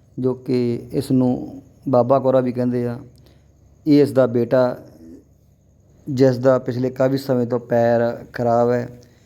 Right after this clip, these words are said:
ਹੋਰ ਵੀ ਕਈ ਲੋਕਾਂ ਨੇ ਇਸ ਦੇ ਇਲਾਜ ਸੰਬੰਧੀ ਕੋਸ਼ਿਸ਼ਾਂ ਕੀਤੀਆਂ, ਪਰ ਇਲਾਜ ਸੰਪੂਰਨ ਨਹੀਂ ਹੋ ਸਕਿਆ।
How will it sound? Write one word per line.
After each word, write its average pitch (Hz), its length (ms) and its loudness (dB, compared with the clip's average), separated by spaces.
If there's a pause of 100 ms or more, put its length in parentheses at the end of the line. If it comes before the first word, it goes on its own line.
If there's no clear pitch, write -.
(320)
ਹੋਰ 139 180 4
ਵੀ 156 140 2
ਕਈ 135 120 0
ਲੋਕਾਂ 127 360 0
ਨੇ 120 280 -4 (280)
ਇਸ 127 140 -4
ਦੇ 127 120 0
ਇਲਾਜ 117 300 2
ਸੰਬੰਧੀ 117 640 -4
ਕੋਸ਼ਿਸ਼ਾਂ 120 380 -4
ਕੀਤੀਆਂ, 120 460 -4 (500)
ਪਰ 123 140 2
ਇਲਾਜ 117 420 2
ਸੰਪੂਰਨ 117 420 -4
ਨਹੀਂ 117 160 -2
ਹੋ 123 120 -4
ਸਕਿਆ। 123 500 -8